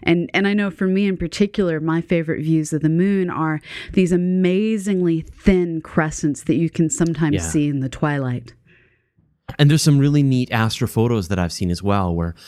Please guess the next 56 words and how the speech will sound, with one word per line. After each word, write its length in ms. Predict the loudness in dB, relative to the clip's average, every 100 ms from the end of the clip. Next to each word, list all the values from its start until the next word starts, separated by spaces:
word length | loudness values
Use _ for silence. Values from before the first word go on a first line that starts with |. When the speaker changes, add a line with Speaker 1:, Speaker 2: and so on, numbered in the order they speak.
| -16
Speaker 2:
photographers 720 | -8 -2 0 -2 -2 -2 -2 -4
will 100 | -2
catch 460 | 0 0 -4 -6
the 100 | -2
moon, 600 | 0 2 2 0 -2 -6 -10 _ _ _ _ _ _
you 80 | 0
know, 100 | 0
they're 80 | 0
trying 180 | 0 0
to 60 |
break 300 | 2 0 0
the 80 | -2
record 440 | -2 -2 -2 -6
for 180 | -6 -6
the, 380 | -4 -2 -4 -6 _ -6
the 160 | 0
newest 640 | 2 2 2 2 0 -4 0
moon 440 | 2 2 2 0
that 140 | -2 -4
they've 360 | -4 -4 -10 -6
been 120 | -2
able 180 | -2 -4
to, 300 | -10 -12 -12 -12
to 120 | -8
image, 400 | -4 -4 -6 -6
you 60 |
know, 60 | -6
and 80 | -4
they'll 100 | -4
try 160 | -4 -4
and 100 | -2
image 240 | -2 -2
the 80 | -2
moon 420 | 0 0 -2 -6 _ _ _ _ _ _ _ _ _ -6
hours 440 | -2 0 -2 -2
or 60 | -4
even 220 | -2 0
minutes 320 | 0 -2 -4 -6
after 400 | -6 -6 -6 -6
it's 220 | -8 -8
passed 420 | -4 -4 -6 -8
through 100 | -6
the 60 | -2
new 140 | -2
moon 200 | -2 -2
phase 400 | -6 -10 -10 -14
and 80 | -10
try 120 | -8
and 80 | -8
get 100 | -8
the 160 | -12 -14
littlest 560 | -6 -2 0 0 -2 -6
sliver 500 | -2 -2 -2 -8 -8
of, 440 | -8 -8 -10 -14
of 140 | -14 -10
sunlight. 480 | -6 -6 -8 -12